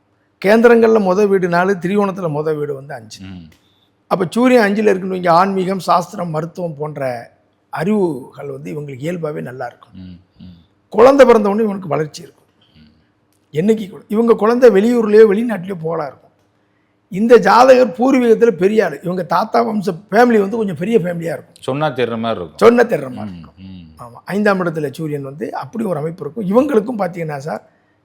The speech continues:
Speaker 1: ஆ, பூர்வ புண்ணிய பலன் இவங்களுக்கு உண்டு.
Speaker 2: ம்.
Speaker 1: குலதெய்வ அருள்,
Speaker 2: அருள்.
Speaker 1: பூர்வ புண்ணிய
Speaker 2: ஆ.
Speaker 1: பலன்லாம் இவங்களுக்கு வந்து நல்லா இருக்கும்.
Speaker 2: ம், ம்.
Speaker 1: இவங்களுக்கு வாழ்க்கைக்கு தேவையான எல்லாமே கிடைச்சிரும்.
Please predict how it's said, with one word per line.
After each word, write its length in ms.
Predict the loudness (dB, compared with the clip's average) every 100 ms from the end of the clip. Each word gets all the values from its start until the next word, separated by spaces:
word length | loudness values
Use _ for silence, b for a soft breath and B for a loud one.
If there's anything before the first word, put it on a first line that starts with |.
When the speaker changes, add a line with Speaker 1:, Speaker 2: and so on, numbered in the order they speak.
| _ -4
Speaker 1:
ஆ, 440 | 0 2 4 2
பூர்வ 420 | 0 0 2 4 4
புண்ணிய 260 | 2 -2
பலன் 340 | -2 -4 -4 -8
இவங்களுக்கு 220 | -10 -12
உண்டு. 300 | -16 -20 -20 _ -16
Speaker 2:
ம். 240 | -16 -16 -18 _ -2
Speaker 1:
குலதெய்வ 440 | 2 4 4 4
அருள், 180 | 4 2
Speaker 2:
அருள். 180 | 2 6
Speaker 1:
பூர்வ 200 | 8 8
புண்ணிய 280 | 4 0 -2
Speaker 2:
ஆ. 100 | -2
Speaker 1:
பலன்லாம் 400 | -4 -4 -4 -4
இவங்களுக்கு 240 | -6 -8
வந்து 220 | -10 -12
நல்லா 280 | -10 -2 -2
இருக்கும். 220 | -2 -6 _ -18
Speaker 2:
ம், 360 | -16 -16 -18 -20
ம். 220 | -20 -10
Speaker 1:
இவங்களுக்கு 300 | 4 6 6
வாழ்க்கைக்கு 460 | 6 8 8 6 4
தேவையான 260 | 6 6 4
எல்லாமே 340 | 4 4 2
கிடைச்சிரும். 400 | -2 -6 -12 -20